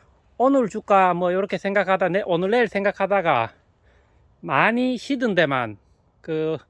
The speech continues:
중간에 요렇게 보면 조루로, 어, 아버지가 몇 조루 주시고 지금 어차피 좀 시들고 닳아야 되니까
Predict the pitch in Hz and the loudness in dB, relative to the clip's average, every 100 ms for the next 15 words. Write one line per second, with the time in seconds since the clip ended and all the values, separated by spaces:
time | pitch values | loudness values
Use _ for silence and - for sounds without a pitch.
0 | _ - 151 190 208 160 135 156 - 143 | _ -6 0 2 2 0 -4 -6 -8 -4
1 | 151 147 131 _ _ _ _ - 233 254 | -4 -4 -6 _ _ _ _ 2 4 4
2 | 185 147 - _ 208 165 180 240 233 180 | 2 0 -2 _ -10 -4 -2 0 0 0
3 | 185 214 180 196 196 175 135 107 _ _ | 0 -2 -6 -8 -6 0 0 0 _ _
4 | _ _ _ _ _ _ _ - 175 175 | _ _ _ _ _ _ _ -8 -4 -4
5 | 180 - _ _ _ _ _ - 190 311 | -6 -10 _ _ _ _ _ -4 2 2
6 | 311 - 202 185 - 277 262 175 147 131 | 2 0 -2 -2 -4 -2 0 -2 0 0
7 | 175 240 185 156 - 135 117 | 2 2 2 -4 -4 -6 -6